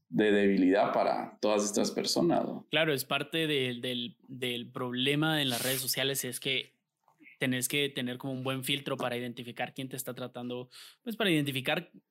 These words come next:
Speaker 2: para empezar, qué publicar, qué no, ¿verdad? Pero si ya lo hiciste, eh, con quién has-, con quiénes hablar, eh, qué,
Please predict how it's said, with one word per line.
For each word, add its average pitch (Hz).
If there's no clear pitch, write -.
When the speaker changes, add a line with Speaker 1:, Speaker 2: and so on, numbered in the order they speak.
Speaker 2:
para 135
empezar, 147
qué 147
publicar, 135
qué 143
no, 208
¿verdad? 131
Pero 143
si 135
ya 127
lo 139
hiciste, 165
eh, 127
con 131
quién 135
has-, 127
con 135
quiénes 131
hablar, 147
eh, 127
qué, -